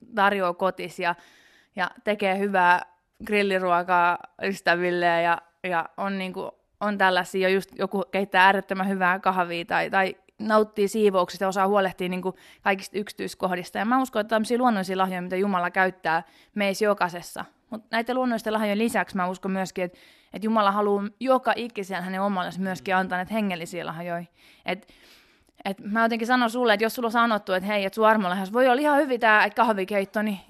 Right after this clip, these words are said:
niin mä sanon, että, että Jumala haluaa antaa sulle myöskin näitä hengellisiä lahjoja. Että sä saat kokea myöskin, meillä on yliluonnollinen Jumala, että sä saat kokea myöskin tätä yliluonnollista puolta Jumalasta, että,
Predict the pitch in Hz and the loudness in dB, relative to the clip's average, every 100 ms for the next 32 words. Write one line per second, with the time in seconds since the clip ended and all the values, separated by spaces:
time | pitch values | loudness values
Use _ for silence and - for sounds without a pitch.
0 | 247 - 214 214 _ _ _ 233 262 277 | -18 -10 -10 -12 _ _ _ -2 2 2
1 | 233 202 190 196 202 - 190 226 220 196 | 2 0 -2 -2 -10 -10 -2 2 2 2
2 | 185 180 180 180 185 180 202 180 185 180 | 0 2 0 0 -4 -4 -6 -4 -4 -6
3 | - 175 _ _ _ - 190 226 214 180 | -6 -12 _ _ _ -6 -2 0 0 -2
4 | 175 - - 175 180 175 180 _ - 202 | -6 -10 -8 -8 -8 -10 -10 _ -10 -2
5 | 220 214 - 226 226 214 214 - 208 - | 0 0 0 2 4 2 0 -2 -10 -2
6 | 247 - 285 226 180 175 175 185 180 170 | 0 0 0 0 0 -2 -2 -2 0 -2
7 | - 185 _ - 196 247 233 262 233 214 | -2 -8 _ -12 -4 -4 -2 -2 0 0
8 | 214 220 214 247 220 185 180 - 214 190 | -2 -2 -2 0 0 -2 -8 -10 -2 0
9 | 175 196 185 170 175 180 180 | 0 -4 -2 -4 -4 -6 -6